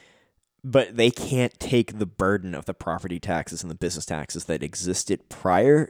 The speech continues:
that, like, their par-, their income is not consider-, nowhere near the same as what, let's say, Encana, TransCanada,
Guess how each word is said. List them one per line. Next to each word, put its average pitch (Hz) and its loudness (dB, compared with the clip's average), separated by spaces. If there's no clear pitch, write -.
that, 98 0
like, 78 -6
their 113 4
par-, 110 -4
their 117 4
income 117 -2
is 90 -4
not 98 0
consider-, 98 0
nowhere 120 6
near 101 0
the 90 0
same 92 0
as 85 -2
what, 90 2
let's 90 -4
say, 98 0
Encana, 87 -2
TransCanada, 78 -2